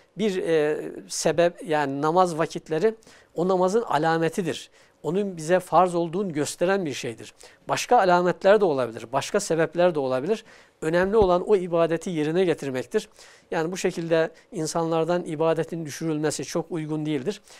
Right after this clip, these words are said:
Peki nasıl olacak? Yani bu vakitleri nasıl tespit edeceğiz? Bazı hadislerden de işaretler vardır. Hani Deccal hadisi diye meşhur bir, e, hadis vardır.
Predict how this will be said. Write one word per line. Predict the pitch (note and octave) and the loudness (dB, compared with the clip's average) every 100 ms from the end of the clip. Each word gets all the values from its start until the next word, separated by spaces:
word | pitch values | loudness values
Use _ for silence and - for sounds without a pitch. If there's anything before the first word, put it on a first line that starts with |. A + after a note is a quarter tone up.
| - _ | -20 _
Peki | A3+ - G#3 G3 G#3 | -4 0 0 0 0
nasıl | G3+ A3+ G3+ | -2 2 0
olacak? | C#3+ C3+ A#2+ A#2+ D#3 | 0 -2 -2 -4 -4
Yani | C#3+ | -2
bu | F3+ | 0
vakitleri | E3+ - - E3 | 0 -2 -2 -2
nasıl | G3 G3 - | -2 -4 -6
tespit | D#3 - - | -8 -8 -8
edeceğiz? | D3 C3+ B2+ F3 G#3 - - - _ - | -10 -8 -2 0 -2 -8 -20 -20 _ 0
Bazı | D4 A3+ | 2 4
hadislerden | F#3 G#3 G#3 G#3+ G3+ G3+ G#3+ G3+ | 4 2 0 6 6 6 2 0
de | |
işaretler | F#3 - F#3 F3+ F3 F#3 | -2 2 4 4 4 4
vardır. | E3 C3 A#2 | 6 2 0
Hani | B2+ C3 B2+ | -4 -4 0
Deccal | D3 D3 E3+ D#3 D3+ - - - | 0 2 2 2 0 -10 -18 -6
hadisi | D3 C#3 E3 | -4 -4 -4
diye | C#3+ C#3 | -2 0
meşhur | C#3 C#3 E3+ D3 | -2 -4 -6 -6
bir, | C#3 C3+ | -6 -6
e, | D3+ C3 | -6 -4
hadis | A#2 C#3 D3+ C3 | -4 -6 -6 -4
vardır. | A#2+ B2+ G#3 | -4 -4 -8